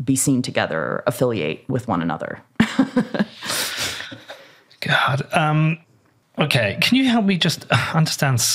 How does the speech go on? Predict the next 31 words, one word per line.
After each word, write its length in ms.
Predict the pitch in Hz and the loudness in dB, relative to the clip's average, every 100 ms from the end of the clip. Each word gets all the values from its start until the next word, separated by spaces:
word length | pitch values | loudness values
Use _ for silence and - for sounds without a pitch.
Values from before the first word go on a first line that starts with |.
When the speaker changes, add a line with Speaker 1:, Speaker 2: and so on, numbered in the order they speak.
| - | 0
Speaker 2:
uh, 200 | 120 117 | 2 2
just 200 | 117 - | 2 2
some 120 | - | 2
historical 540 | 117 131 - 127 113 117 | 2 2 2 0 0 0
context? 500 | - 113 113 98 - | 2 2 0 -2 0
Back, 420 | 156 156 - - - | 0 0 -6 -4 0
uh, 420 | 131 120 117 113 - - _ - | 2 4 2 0 -4 -20 _ -20
hundreds 340 | - 127 117 | -2 0 2
of 60 | 110 | 2
years 160 | 110 107 | 2 2
ago 200 | 107 104 | 2 2
when, 420 | 110 107 104 104 | 2 2 2 2
um, 340 | 104 101 104 - _ _ _ _ _ _ _ - | 2 0 -2 -6 _ _ _ _ _ _ _ 0
America 340 | 139 117 113 | 2 2 2
established 480 | 107 - 117 104 107 | 0 0 0 0 -2
the 80 | 113 | 0
Bill 100 | 107 | 0
of 60 | 101 | 0
Rights 420 | 101 98 101 - | 0 0 0 0
and 80 | 113 | 0
the 40 | |
Constitution 1040 | 110 113 - 113 - 131 113 - 123 123 120 | 0 -2 -2 -2 0 2 2 2 2 2 2
and 80 | 104 | 0
the 60 | |
forefathers 720 | - 143 135 127 131 127 127 | 0 2 2 2 0 2 0
were 100 | 117 | 0
debating 520 | 117 113 113 113 - 120 | 0 2 2 2 2 0
it, 120 | 113 - - - - _ 151 185 - | 0 -6 -16 -18 -20 _ -2 -2 2
were 220 | 190 226 | 2 4
there 160 | 220 202 | 2 2
still 500 | - - 170 165 | 0 2 2 2